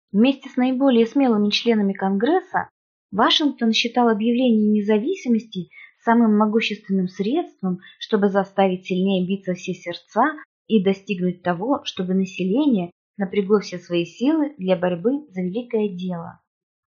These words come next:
Покинув Филадельфию, Вашингтон вернулся в Нью-Йорк и деятельно принялся за укрепление этой позиции. Вместе с тем ему пришлось влиять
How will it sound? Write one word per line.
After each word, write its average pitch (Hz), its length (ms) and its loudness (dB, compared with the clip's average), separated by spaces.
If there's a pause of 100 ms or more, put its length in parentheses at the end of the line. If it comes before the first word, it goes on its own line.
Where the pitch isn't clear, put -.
(880)
Покинув 302 440 2
Филадельфию, 196 800 2 (160)
Вашингтон 240 600 0
вернулся 254 400 -2
в 262 60 -2
Нью-Йорк 220 560 2 (220)
и 180 100 -8
деятельно 269 540 0
принялся 240 480 -6
за 196 140 -2
укрепление 214 640 -4
этой 214 260 -4
позиции. 190 760 -6 (240)
Вместе 226 320 2
с - 100 -8
тем 349 220 0
ему 269 260 0
пришлось 262 460 -2
влиять 220 380 2